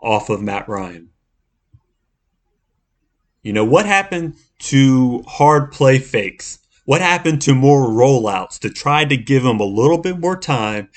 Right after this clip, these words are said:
and try to get him a little bit away from the pressure? The two times that he, that Dirk Koetter actually called plays like this in this past game, it actually worked. Matt Ryan had plenty of time.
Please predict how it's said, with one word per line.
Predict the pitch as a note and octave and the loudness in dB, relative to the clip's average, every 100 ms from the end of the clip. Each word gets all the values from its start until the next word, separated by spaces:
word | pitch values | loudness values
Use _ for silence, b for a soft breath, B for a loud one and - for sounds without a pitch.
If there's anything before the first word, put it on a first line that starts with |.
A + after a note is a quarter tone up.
| B B | B B
and | A2 | -4
try | B2 A2 | -2 0
to | G#2+ | -2
get | G#2+ A#2+ | -2 0
him | C3 | 0
a | A#2+ | -2
little | A2+ B2+ A#2 | -2 -2 -2
bit | A#2 | -2
away | A2 G#2+ A2 | -2 -2 -4
from | B2 G2+ | -6 -8
the | |
pressure? | - F#2 F2 - _ _ _ _ _ _ _ _ _ _ _ _ _ _ _ _ _ _ _ _ _ _ _ - | -10 -14 -14 -18 _ _ _ _ _ _ _ _ _ _ _ _ _ _ _ _ _ _ _ _ _ _ _ -18
The | |
two | F#2+ A#2 B2+ | -10 -6 -6
times | B2+ B2 B2+ B2 | -4 -2 -2 -2
that | B2 A2+ | -2 -2
he, | A2+ G#2+ _ - | -4 -18 _ -6
that | A2 G2+ | -4 -4
Dirk | A#2+ A#2+ | -6 -6
Koetter | A#2+ A2+ A2 | -4 -2 -2
actually | G#2 G2+ | -4 -10
called | - A#2 B2 - | -6 -4 -4 -4
plays | A#2+ A#2 | -4 -4
like | A#2 G#2+ - | -4 -6 -6
this | A#2+ B2+ - _ _ _ _ b b b - | -8 -10 -20 _ _ _ _ b b b -10
in | G#2 | -6
this | G#2 G2 | -4 -6
past | A#2+ A#2+ B2+ - | -2 -2 -2 -6
game, | C3+ C#3+ D3+ D3 _ _ - | -4 -4 -6 -10 _ _ -16
it | G2 | -12
actually | F#2+ - F#2 | -10 -12 -14
worked. | F2+ G#2+ A2 - - _ _ _ _ _ _ _ _ - | -6 -4 -4 -8 -20 _ _ _ _ _ _ _ _ -14
Matt | G2+ F#2+ | -10 -8
Ryan | G2+ G2+ G#2+ | -8 -8 -10
had | G2+ - | -12 -14
plenty | - A2 G#2+ | -8 -6 -6
of | G2 | -8
time. | - A2 A2 E2+ | -8 -8 -8 -10